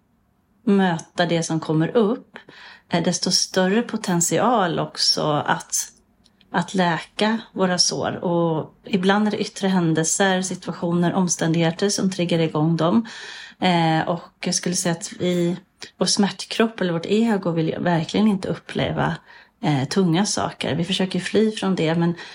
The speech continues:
men själen har en annan resa. Jag jobbar ju mycket med själen, eh, och, ehm, eller är intresserad av <laughs> den själsliga utvecklingen. Och, eh,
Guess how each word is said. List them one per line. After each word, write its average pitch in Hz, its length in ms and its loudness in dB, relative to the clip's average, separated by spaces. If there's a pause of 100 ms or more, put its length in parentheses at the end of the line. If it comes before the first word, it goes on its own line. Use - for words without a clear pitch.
(160)
men 185 140 4
själen 214 600 2
har 190 100 0
en 175 100 0
annan 202 320 4
resa. 202 520 0
Jag 180 200 2
jobbar 190 220 2
ju 156 80 4
mycket 160 260 0
med 160 100 0
själen, 214 600 2 (380)
eh, 165 320 4 (100)
och, - 400 -6
ehm, 151 500 4 (580)
eller 180 180 2
är 175 40 4
intresserad 175 600 2
av 165 180 0 (140)
<laughs> - 140 -2
den 208 80 4
själsliga 185 540 0
utvecklingen. 208 720 0 (380)
Och, - 480 -4
eh, 156 520 2